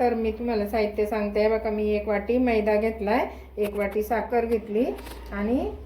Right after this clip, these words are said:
दो-, एक अर्धी वाटी दही घेतलंय भिजवण्यासाठी आणि एक चमचा चणापीठ आणि आपला एक चमचा रवा घेतलाय बारीक आणि चिमूटभर मीठ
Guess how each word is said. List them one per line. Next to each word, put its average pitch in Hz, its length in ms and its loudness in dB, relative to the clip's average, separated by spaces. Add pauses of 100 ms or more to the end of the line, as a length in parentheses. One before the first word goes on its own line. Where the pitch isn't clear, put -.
(140)
दो-, 220 420 0
एक 247 180 0
अर्धी - 320 0
वाटी 226 420 2
दही 269 320 4
घेतलंय 254 560 2
भिजवण्यासाठी 226 840 2
आणि 226 420 2
एक 214 200 -2
चमचा 214 420 2
चणापीठ 247 680 2 (420)
आणि 208 280 2
आपला 208 680 2
एक 226 280 2
चमचा 214 320 2
रवा 220 240 4
घेतलाय 233 380 0
बारीक 202 520 2 (240)
आणि 202 220 -2 (360)
चिमूटभर 233 520 4
मीठ 285 280 0